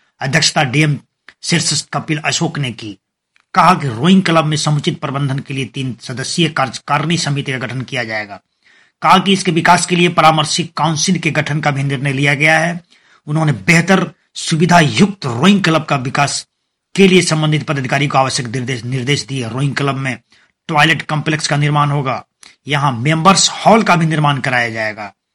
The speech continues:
क्लब परिसर में बेहतर लॉन का निर्णय लिया जाएगा।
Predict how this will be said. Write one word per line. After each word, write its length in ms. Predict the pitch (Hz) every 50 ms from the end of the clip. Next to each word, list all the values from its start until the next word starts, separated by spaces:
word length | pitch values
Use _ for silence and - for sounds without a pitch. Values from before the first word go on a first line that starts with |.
| _ _ _ _ _ _ _ _ _ _ -
क्लब 240 | - 147 151 - -
परिसर 260 | - 139 123 - 151 143
में 160 | 147 143 127
बेहतर 300 | 131 131 131 - 151 131
लॉन 260 | 135 139 143 143 139
का 120 | - 139
निर्णय 320 | 135 131 139 135 131 139 135
लिया 200 | 131 131 143 139
जाएगा। 440 | 135 139 139 139 139 139 117 101